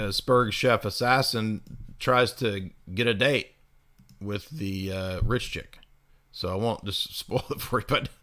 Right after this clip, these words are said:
but basically, uh, it ends up being a giant confrontation with the demonic entities from the demonic realm, and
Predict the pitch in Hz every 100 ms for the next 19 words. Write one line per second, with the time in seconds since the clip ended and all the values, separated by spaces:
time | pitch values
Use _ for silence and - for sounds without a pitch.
0 | - - - - - 127 160 - 160 143
1 | 135 123 117 113 110 110 127 123 117 123
2 | 117 110 98 120 123 92 117 104 104 110
3 | 107 - 107 98 92 101 98 - - -
4 | - - - - - - - 92 87 101
5 | 110 107 104 - - - - - - 104
6 | 107 95 82 98 90 101 92 82 92 92
7 | 80 90 85 85 76 80 82 80 78 -